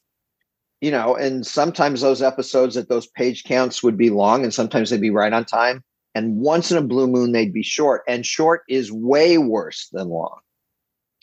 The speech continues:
You'd think it's the other way around because, oh, we've gotta cut all this great stuff to get it down to time. But short is even worse because it's like, you've already built the thing.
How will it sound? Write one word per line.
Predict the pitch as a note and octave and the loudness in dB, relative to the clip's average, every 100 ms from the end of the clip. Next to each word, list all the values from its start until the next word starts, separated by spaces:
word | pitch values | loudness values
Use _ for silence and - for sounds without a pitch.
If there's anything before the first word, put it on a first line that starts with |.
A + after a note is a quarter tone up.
| - | -6
You'd | A2 G#2+ | -2 0
think | D3+ D3+ | 2 0
it's | G2+ A2+ | -2 0
the | A2+ | 0
other | G#2 | 2
way | G2+ | 2
around | A2 C3+ F3 B2+ | 2 2 0 -2
because, | G2+ A2 | -6 -6
oh, | C3 E3 | -2 0
we've | C#3 | 0
gotta | A2+ A2 | 0 -2
cut | - - D3 | -4 -6 -2
all | A#2+ | -4
this | G2+ G2+ | -4 -12
great | - B2+ A2 | -4 -4 -4
stuff | - - F3+ - | -8 -2 0 0
to | - | -2
get | A2+ A#2+ | 0 0
it | A#2 | 0
down | B2 A#2 G#2+ | 0 0 0
to | |
time. | G2 - D#3 D3+ F2 - _ _ _ _ _ _ _ | -8 -8 -4 -2 -2 -8 _ _ _ _ _ _ _
But | A2+ A2+ - _ _ _ _ _ _ _ _ _ _ _ _ | 2 2 0 _ _ _ _ _ _ _ _ _ _ _ _
short | - - F#3 F#3+ | -6 0 2 2
is | D3+ C3 | 0 -2
even | B2+ C3 | -4 -2
worse | D3+ F#3+ - | 0 0 -2
because | C3 B2+ B2 A#2+ | -6 0 0 0
it's | - B2+ | -6 0
like, | A#2+ A2+ | 0 0
you've | C3 | 0
already | E3 E3+ B2 - | 0 0 -4 -2
built | E3 G3+ - | 0 0 -6
the | A#2+ | -14
thing. | - A2+ A2 G#2+ | -8 -6 -4 -8